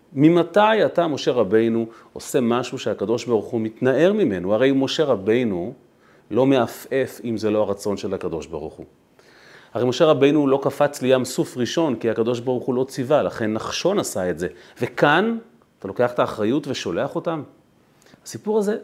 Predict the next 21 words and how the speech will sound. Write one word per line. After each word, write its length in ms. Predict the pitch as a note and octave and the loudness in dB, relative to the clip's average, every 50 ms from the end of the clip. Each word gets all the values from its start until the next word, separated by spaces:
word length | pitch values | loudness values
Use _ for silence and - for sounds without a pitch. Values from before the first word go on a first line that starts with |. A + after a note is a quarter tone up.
| - _ _ - | -12 _ _ -14
ממש, 760 | - A2 A#2+ A2 G2+ G2+ G2 A2+ C#3+ D#3+ D#3 - - - - - | -10 -6 -4 -4 -4 -2 -2 -2 -2 -2 -4 -8 -12 -12 -14 -14
ממש 400 | G2 F#2 F#2+ G#2 A2+ - - - | -12 -10 -8 -8 -8 -8 -10 -10
תמוה. 360 | - G2 E2+ F2 E2 D2 D2+ - _ _ - - - - _ _ _ _ _ _ _ _ _ _ _ _ _ _ _ _ - - - - - - - - - | -10 -12 -10 -8 -10 -10 -12 -14 _ _ -20 -20 -20 -20 _ _ _ _ _ _ _ _ _ _ _ _ _ _ _ _ -20 -20 -20 -20 -20 -20 -20 -8 2
והאמת 460 | A#2 C3 C3 C3+ D3 E3+ F#3 F3+ F#3 | 4 6 6 6 6 4 2 2 0
היא 160 | A3 A3+ A#3 C4 - _ _ _ _ _ _ _ _ _ _ _ _ _ _ _ _ _ _ | -2 -4 -4 -6 -12 _ _ _ _ _ _ _ _ _ _ _ _ _ _ _ _ _ _
שכשמבינים 960 | - - B2 - - A#2+ A#2+ A2+ F#2+ G#2 A2+ A2 A#2 E3 G#3 G3+ D3+ A#2 G#2 - - - - _ _ _ _ _ - A#2 | -18 -16 -12 -6 -4 -2 -2 -2 0 0 0 2 2 4 4 4 2 0 -2 -6 -12 -20 -20 _ _ _ _ _ -14 -12
את 140 | A2 - A#2 A2 A2 G#2+ G#2 G2+ G2 G2 F#2+ - - _ _ - | -4 0 2 2 4 4 2 2 0 -2 -4 -8 -18 _ _ -10
הלך 300 | - C#3+ F3 G3+ F3+ - | -2 0 2 2 2 0
המחשבה 440 | D3 B2+ A#2 - - A#2 G2+ B2 C3 | 0 -2 -2 -4 -4 -2 0 0 0
של 120 | - A2+ | -2 -4
משה 220 | G2+ G2+ - - A#2 | -8 -8 -4 -2 0
רבינו, 480 | A2+ G#2+ F#2 A2 B2 B2 G2+ F2+ G2+ A#2 - _ _ _ _ _ _ _ _ _ _ _ _ | 0 0 2 2 0 0 -2 -4 -6 -8 -16 _ _ _ _ _ _ _ _ _ _ _ _
בעצם, 420 | - - - G3+ G3+ G#3 G3+ E3 C#3+ | -16 -4 -2 -2 0 0 0 2 4
בעצם 300 | C#3+ D3+ D3 - E3 C#3 | 2 2 2 0 -6 -6
תופסים 760 | - - B2+ - - - - - D#3+ E3 E3+ F3+ G3 G3+ G3+ - _ _ _ _ _ _ - | -6 -8 -10 -10 -10 -12 -6 -2 2 2 2 0 -2 -8 -12 -16 _ _ _ _ _ _ -12
שמדובר 520 | - A2 G2+ F#2+ G#2 F2+ E2 C3+ C#3+ C#3 | -10 -8 -6 -4 -4 2 4 4 4 4
כאן 160 | C#3 D#3 C#3 | 2 -2 0
על 120 | B2+ A2 G2+ | 0 0 0
מתודה 580 | G2+ G2 F#2+ - - - C3+ C#3 C#3 C#3 D3 | 0 -2 -4 -6 -4 -2 -2 -2 0 0 0
חינוכית 840 | C#3 - - - A2+ G2+ G2+ - - - B2+ C3 C3 C3 - - - - - | -2 -2 -6 -4 -4 -4 -4 -4 -6 -4 -2 -2 -2 -2 -4 -12 -20 -18 -10
ראשונה 960 | C3 A#2 G#2+ A#2 A2 - - - - A#2 G#2+ G#2 G#2 G#2+ A#2 C3 C3+ C3 C3 | -8 -6 -4 -4 -6 -6 -10 -8 -6 -6 -4 -4 -4 -4 -4 -4 -4 -4 -4